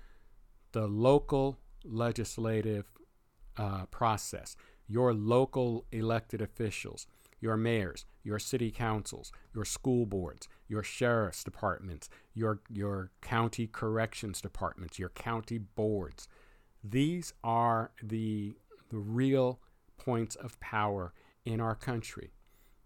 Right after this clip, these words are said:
Uh, we are a country where the majority of the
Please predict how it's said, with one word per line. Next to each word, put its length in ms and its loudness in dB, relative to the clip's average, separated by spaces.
Uh, 300 -2
we 360 0
are 400 2
a 140 -2
country 600 -2
where 540 0
the 100 -2
majority 680 2
of 220 -8
the 140 -8